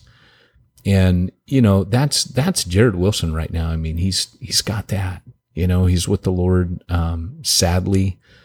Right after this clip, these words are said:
uh, I, I would guarantee you if Jared could tell you anything today, um, he would say,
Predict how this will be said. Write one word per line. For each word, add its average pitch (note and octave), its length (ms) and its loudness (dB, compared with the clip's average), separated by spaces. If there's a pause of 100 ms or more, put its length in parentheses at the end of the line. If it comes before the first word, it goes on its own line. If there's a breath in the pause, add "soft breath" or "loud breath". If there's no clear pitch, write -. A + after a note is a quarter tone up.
(260 soft breath)
uh, D#2+ 500 0
I, F#2 260 0
I G2+ 60 2
would G2 240 2
guarantee G2 500 2
you G#2 180 4
if E2+ 140 0
Jared F2+ 480 0
could F2 180 -2
tell F2 200 0
you E2+ 220 0
anything G#2 520 0
today, A#2+ 460 0 (840 soft breath)
um, E2+ 600 -2
he F#2+ 200 2
would E2+ 180 2
say, D#2 400 0